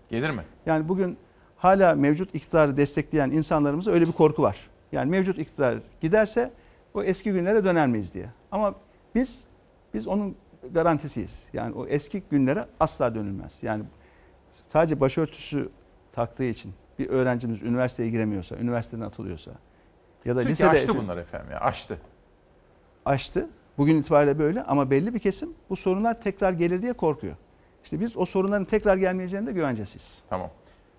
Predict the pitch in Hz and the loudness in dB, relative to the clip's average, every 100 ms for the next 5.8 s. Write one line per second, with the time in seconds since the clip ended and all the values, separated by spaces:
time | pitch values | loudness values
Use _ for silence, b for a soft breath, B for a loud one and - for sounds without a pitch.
0 | _ _ 131 170 202 202 202 185 151 214 | _ _ 4 6 6 4 4 4 4 4
1 | 254 - 147 143 120 147 160 156 156 156 | 2 -2 -2 -2 -4 -2 0 0 -4 -6
2 | 151 151 156 156 - 165 156 151 139 135 | -2 -2 -2 -8 0 4 4 2 2 2
3 | 131 160 165 135 143 131 123 127 120 120 | 2 0 0 -6 -6 -6 -6 -8 -2 0
4 | 127 190 - - - - 120 117 - 180 | 0 0 -4 -8 -10 0 2 2 0 -4
5 | - 135 123 139 - 113 139 | -6 -4 0 0 0 -6 -6